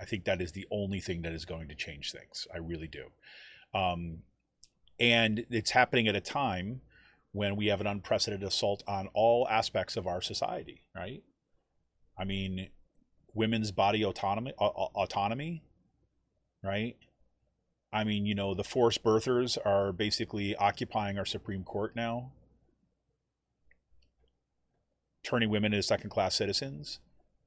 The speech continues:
We have, you know, kids and people getting just massacred in the streets with assault weapons. We have,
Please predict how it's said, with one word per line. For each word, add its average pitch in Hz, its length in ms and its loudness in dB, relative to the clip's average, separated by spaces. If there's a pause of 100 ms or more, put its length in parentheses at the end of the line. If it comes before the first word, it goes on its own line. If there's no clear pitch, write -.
(400)
We 110 140 0
have, 95 640 2 (580)
you 104 80 -4
know, 92 340 -4
kids 120 520 2
and 95 120 -6
people 107 360 -2
getting 95 520 -4
just - 240 -6
massacred 104 540 -2
in 98 80 -6
the 95 60 -8
streets 110 340 -6
with 87 100 -8
assault 98 320 0
weapons. 120 600 -4 (840)
We 107 160 -2
have, 92 640 0